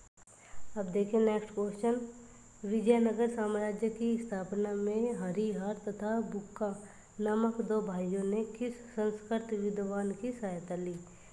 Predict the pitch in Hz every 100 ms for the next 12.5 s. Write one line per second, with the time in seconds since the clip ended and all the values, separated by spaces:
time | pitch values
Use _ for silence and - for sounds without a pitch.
0 | - - 196 202 208 214 220 - 220 220
1 | 220 226 220 240 254 262 - - - 214
2 | 233 220 214 214 208 208 214 214 226 220
3 | 202 180 233 294 - - - - 208 175
4 | 202 190 202 180 165 - - - - -
5 | - - - - - - - 214 240 269
6 | - - - - - - - - 208 208
7 | 269 - 226 196 196 180 233 320 - -
8 | - - 202 170 190 190 190 180 175 -
9 | - - - 190 208 220 233 226 226 -
10 | 226 214 233 226 226 214 214 190 185 185
11 | 220 214 208 226 214 208 202 202 190 185
12 | 202 196 - 247